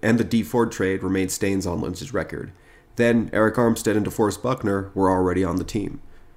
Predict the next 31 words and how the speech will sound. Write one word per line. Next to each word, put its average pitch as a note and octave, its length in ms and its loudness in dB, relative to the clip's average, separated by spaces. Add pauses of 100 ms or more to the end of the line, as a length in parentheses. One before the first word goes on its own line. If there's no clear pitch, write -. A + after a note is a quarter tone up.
(220)
Nick C#3 200 4
Bosa, C3 520 0 (160)
at F2+ 160 -4
second B2+ 320 2
overall G2+ 400 2
in F#2+ 80 2
two F#2+ 140 -6
thousand F#2 200 -2
nineteen, B2 500 -2 (280)
is F#2+ 120 -4
the A2 80 2
only D3 180 8
positive A#2+ 400 2
addition G2+ 400 -2
Lynch G2 200 -2
himself F2 400 -6
has D#2+ 140 -6
found. - 400 -8 (800)
Kinlaw G3 480 4
is C3 100 0
kind D3+ 160 4
of C3 100 4
interesting, A2+ 600 2
but - 140 -6
ultimately A2 520 2
it's E2 120 -2
just - 220 0
too G#2 180 2
early F2 220 0
to D#2 60 -6
call. - 380 -8